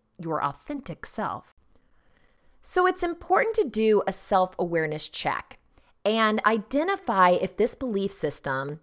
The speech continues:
seeking validation mindset, and low self-esteem interferes with your self-worth, productivity, and happiness. Once you do recognize that your self-esteem and self-worth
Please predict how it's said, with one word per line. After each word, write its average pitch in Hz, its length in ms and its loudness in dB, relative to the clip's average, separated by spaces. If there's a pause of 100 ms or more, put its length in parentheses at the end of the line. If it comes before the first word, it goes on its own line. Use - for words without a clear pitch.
seeking 220 440 -4
validation 269 680 2
mindset, 175 760 2
and 156 180 -6
low 160 160 0
self-esteem 185 840 -2 (420)
interferes 277 760 2
with 190 260 -2
your 180 100 -4
self-worth, 165 840 -4 (160)
productivity, 320 800 -2 (120)
and 190 380 -2
happiness. - 960 -6 (920)
Once 494 320 0
you 466 160 -2
do 240 200 0
recognize 156 720 2
that - 120 -4
your 185 100 -4
self-esteem 180 920 0
and 170 160 -6
self-worth 160 640 -2